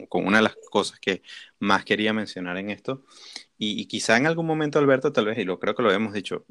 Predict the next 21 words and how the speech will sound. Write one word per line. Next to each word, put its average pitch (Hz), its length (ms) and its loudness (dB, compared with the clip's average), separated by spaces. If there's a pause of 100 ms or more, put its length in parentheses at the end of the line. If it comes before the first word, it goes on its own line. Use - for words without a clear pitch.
en 92 120 -8
esta 87 180 -4
temporada 92 380 0
tendremos 98 400 -4
espacio 98 340 -4
para 95 280 0 (380)
hablar 87 440 -2
más, 98 560 -2
eh, 85 680 -8
abierto 87 600 -2
de, 82 320 0
de, 80 420 -6 (140)
de - 240 -6
lo 82 100 -4
que - 80 -12
significa 87 760 -2 (480)
realmente, 87 1080 -2 (100)
eh, 90 200 -4
es-, 92 260 -8
esa, 113 320 0
es-, - 260 -6